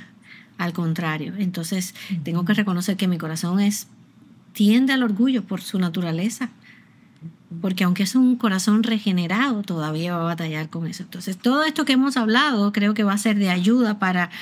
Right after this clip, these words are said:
Speaker 1: nosotras recordarnos todos los días que, eh, eh, requiere intencionalidad de nuestra parte, guiar el corazón,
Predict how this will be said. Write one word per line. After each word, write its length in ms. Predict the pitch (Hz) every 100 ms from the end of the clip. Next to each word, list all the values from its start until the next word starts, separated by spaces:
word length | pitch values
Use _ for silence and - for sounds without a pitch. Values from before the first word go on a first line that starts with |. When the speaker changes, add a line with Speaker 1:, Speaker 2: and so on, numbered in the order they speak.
| - - -
Speaker 1:
nosotras 320 | 190 196 233
recordarnos 640 | 240 208 180 180 202 269 269
todos 260 | 269 269
los 200 | 269 269
días 400 | 233 254 202 185
que, 400 | - 196 185 196
eh, 100 | 190 -
eh, 120 | 180 -
requiere 340 | 185 220 233
intencionalidad 1040 | 262 247 233 220 - 233 208 190 185 185
de 140 | 214 247
nuestra 340 | 240 233 233
parte, 380 | 240 233 247 247 - - -
guiar 600 | 196 202 175 170 165 196
el 100 | 190
corazón, 640 | 190 190 185 160 156 160